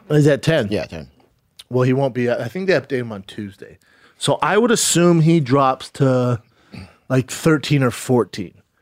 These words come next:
Speaker 1: So, you know, the, his, his, his, uh, trajectory could end like this.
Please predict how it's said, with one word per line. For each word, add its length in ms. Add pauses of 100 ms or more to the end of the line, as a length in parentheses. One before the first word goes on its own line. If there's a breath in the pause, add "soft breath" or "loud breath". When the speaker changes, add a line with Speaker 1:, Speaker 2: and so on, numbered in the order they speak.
(1200)
Speaker 1:
So, 720 (1000)
you 140
know, 280 (640)
the, 580
his, 420
his, 340
his, 460
uh, 320
trajectory 640
could 260
end 200
like 240
this. 400